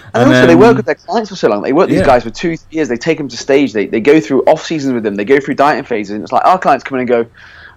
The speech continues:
Speaker 1: um, "Yeah, I wanna just lose a bit of fat and, like, feel better in my jeans." And I'm like, "Okay, cool, we can do that, no problem."
Speaker 2: Yeah.
Speaker 1: It's like, we don't have to worry about that with you. Like, it's not, you know, it's not about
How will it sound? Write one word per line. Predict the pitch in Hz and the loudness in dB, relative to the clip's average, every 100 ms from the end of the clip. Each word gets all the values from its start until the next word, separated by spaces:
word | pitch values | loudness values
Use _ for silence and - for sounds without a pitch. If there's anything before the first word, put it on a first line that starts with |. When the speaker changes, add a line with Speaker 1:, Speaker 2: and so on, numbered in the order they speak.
| - | 0
Speaker 1:
um, | 147 147 156 151 - - - | 2 2 0 -8 -14 -20 -6
"Yeah, | 156 139 | 2 4
I | |
wanna | 139 156 131 - | 4 0 -6 -10
just | - - | -18 -12
lose | 127 | -8
a | |
bit | 110 | -8
of | - | -8
fat | - 139 - _ _ _ _ - | -4 -2 -2 _ _ _ _ -6
and, | 117 110 | -4 -2
like, | 110 104 - | 0 0 2
feel | 127 | 0
better | 123 82 | 4 2
in | 117 | 2
my | |
jeans." | 110 135 139 110 | 0 0 0 -2
And | |
I'm | 107 | -2
like, | 110 127 | 0 0
"Okay, | - | 0
cool, | 143 151 | 0 -2
we | 113 | 0
can | |
do | 131 | 2
that, | 107 110 | 2 0
no | 117 | -2
problem." | 135 107 | -2 -4
Speaker 2:
Yeah. | 107 95 90 - - _ | -6 -8 -10 -14 -20 _
Speaker 1:
It's | |
like, | - 139 | 0 2
we | |
don't | 139 | 2
have | 151 | 0
to | 123 | 2
worry | 151 160 | 4 6
about | 120 92 | 4 2
that | 101 | 0
with | - 98 | -2 -6
you. | 71 55 | -8 -8
Like, | 90 - | -10 -12
it's | - | -6
not, | 127 120 - - | 0 0 -2 -6
you | 117 | -4
know, | 78 82 - - | -4 -8 -16 -20
it's | - - | -16 -12
not | - | -6
about | - 123 - | -2 0 -2